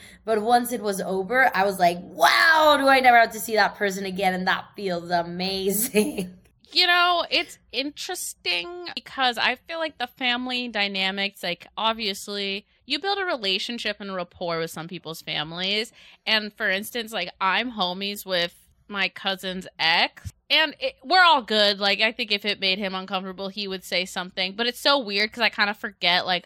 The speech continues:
Speaker 2: "Oh, the reason why we're friends is because you dated my cousin for four years," right? Like,
Speaker 1: Yeah.
Speaker 2: there's some good people. But then I also, I see my ex's brother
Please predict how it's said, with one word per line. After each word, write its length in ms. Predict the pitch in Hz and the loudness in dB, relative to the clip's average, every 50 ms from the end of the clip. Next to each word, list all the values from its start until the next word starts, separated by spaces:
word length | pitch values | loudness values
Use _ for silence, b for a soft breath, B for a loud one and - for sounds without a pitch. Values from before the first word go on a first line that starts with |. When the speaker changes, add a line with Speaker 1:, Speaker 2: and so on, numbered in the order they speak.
| _ - | _ 2
Speaker 2:
"Oh, 300 | 302 349 349 339 311 269 | 4 4 4 4 2 0
the 80 | 233 | -2
reason 320 | 220 220 233 226 240 240 240 | -6 -6 -6 -6 -6 -6 -4
why 320 | 233 214 208 208 202 202 | -2 0 2 2 2 2
we're 160 | 196 196 196 | 0 -2 -6
friends 420 | 196 - - 202 190 190 196 196 196 | -6 -4 0 2 2 2 2 -2 -6
is 120 | 180 185 | -10 -10
because 240 | 185 160 185 180 185 | -10 -10 -10 -10 -10
you 60 | 185 | -8
dated 440 | - 175 175 175 175 175 175 175 - | -6 -4 -4 -2 -2 -2 -2 -2 -4
my 200 | - - 175 170 | -6 -6 -6 -6
cousin 380 | - - - 226 214 208 190 180 | -4 -2 -2 -2 0 -2 -4 -8
for 100 | - 175 | -8 -12
four 260 | - - 170 170 165 | -12 -10 -8 -8 -8
years," 440 | 160 160 - 156 156 123 120 - - B B B B B B B | -8 -8 -10 -10 -10 -10 -10 -12 -14 B B B B B B B
right? 220 | 214 220 226 233 | 0 2 2 2
Like, 80 | 214 233 | 0 -2
Speaker 1:
Yeah. 60 | 262 | -2
Speaker 2:
there's 140 | 311 330 - | -2 -2 -2
some 220 | - 302 277 269 | 0 0 0 -2
good 240 | 220 - 196 202 - | -2 -6 -6 -8 -8
people. 500 | - - 202 190 - 220 226 240 254 269 - B B B B B | -10 -10 -10 -8 -2 0 2 2 2 0 -2 B B B B B
But 100 | 254 240 | -8 -2
then 140 | 254 262 254 | 0 2 4
I 160 | 254 254 247 - | 4 2 2 0
also, 340 | - 208 233 - - 262 247 220 | -2 -2 -2 -2 -4 -6 -4 -4
I 180 | - 180 208 | -2 -2 -2
see 280 | 220 - - 302 294 302 | -2 -4 -6 -6 -4 -2
my 400 | 285 269 240 233 208 196 175 - - | 0 0 2 2 2 2 0 0 -2
ex's 600 | 165 180 - - - 220 202 196 190 180 180 185 | -2 -2 -2 -4 -6 -4 -4 -4 -4 -6 -8 -12
brother 720 | - - 180 170 165 165 165 180 180 185 208 220 233 | -12 -8 -4 -4 -4 -2 -2 -2 -2 -2 -2 -4 -6